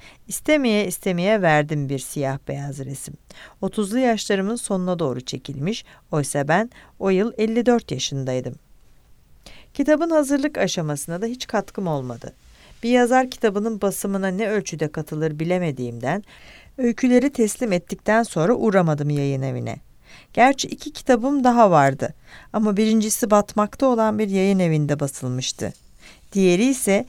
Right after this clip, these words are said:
telifine bile sahip olamadığım ısmarlama bir kitaptı. Neyse, kitabın basıldığı haberi gelince koşturarak gittim Sel Yayınları'na. Kitabın kapağından gözümün ısırdığı esmer genç bir kadın bana bakıyordu.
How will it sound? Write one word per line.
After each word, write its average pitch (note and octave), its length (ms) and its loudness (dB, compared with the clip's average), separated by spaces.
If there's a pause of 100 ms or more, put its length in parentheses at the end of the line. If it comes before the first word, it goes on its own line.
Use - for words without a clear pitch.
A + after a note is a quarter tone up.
(260)
telifine G3+ 640 0
bile G3+ 200 2
sahip G3+ 480 2
olamadığım F3+ 720 0
ısmarlama G3 720 2
bir G#3 80 2
kitaptı. - 680 -6 (840)
Neyse, B3+ 300 2
kitabın A3 420 0
basıldığı G#3 500 2
haberi F#3+ 380 4
gelince G3 440 0
koşturarak G3 680 0
gittim E3 360 -4
Sel C#3+ 300 -2
Yayınları'na. D3 640 -4 (560)
Kitabın A3 360 2
kapağından F3 760 2
gözümün F#3+ 540 0
ısırdığı E3+ 520 -2 (100)
esmer F3 420 -2
genç G3 360 -4
bir G3+ 100 -4
kadın F#3+ 360 0
bana E3+ 260 0 (160)
bakıyordu. C#3 600 -2